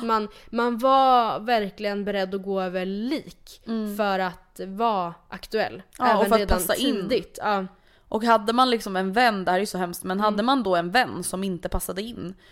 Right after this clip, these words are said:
Speaker 1: då var ju den tvungen, den gotta go.
Speaker 2: Ja,
Speaker 1: You
Speaker 2: synd.
Speaker 1: gotta go, girl.
Speaker 2: Det, the f-, survival of the fittest. Men däremot, alltså, tror jag att du och jag, eller jag upplevde i varje fall absolut inte att det blev en sån här stor, liksom,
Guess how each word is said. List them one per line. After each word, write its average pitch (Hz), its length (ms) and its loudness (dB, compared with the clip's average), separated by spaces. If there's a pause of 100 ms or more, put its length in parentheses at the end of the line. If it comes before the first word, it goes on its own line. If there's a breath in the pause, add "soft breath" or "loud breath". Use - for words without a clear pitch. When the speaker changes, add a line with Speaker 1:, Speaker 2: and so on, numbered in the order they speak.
(200 soft breath)
Speaker 1:
då 226 100 -2
var 240 100 0
ju 247 60 2
den 190 160 0
tvungen, 175 420 -6
den 226 200 -4
gotta 185 320 0
go. - 180 -2
Speaker 2:
Ja, 240 100 0
Speaker 1:
You 254 60 -6 (120)
Speaker 2:
synd. 254 340 -4
Speaker 1:
gotta 208 260 4
go, 294 220 0
girl. 226 180 2 (280)
Speaker 2:
Det, 202 220 -8
the 208 240 -16
f-, - 260 -16
survival 269 520 0
of 247 80 -2
the 247 60 -6
fittest. - 560 -10 (180 loud breath)
Men 240 160 4
däremot, 262 400 6
alltså, 226 180 -4
tror 247 180 -4
jag 196 420 0
att 208 200 -8 (200 loud breath)
du 202 240 -6
och 220 80 -4
jag, 220 360 0
eller 226 120 -4
jag 254 160 2
upplevde 208 300 -2
i 196 40 -8
varje 196 140 0
fall 190 180 -6
absolut 262 600 -2
inte 196 220 -2
att 185 80 -6
det 196 60 -12
blev 190 180 0
en 180 80 -4
sån 190 160 -4
här 175 340 -4
stor, 175 380 -8
liksom, 170 400 -12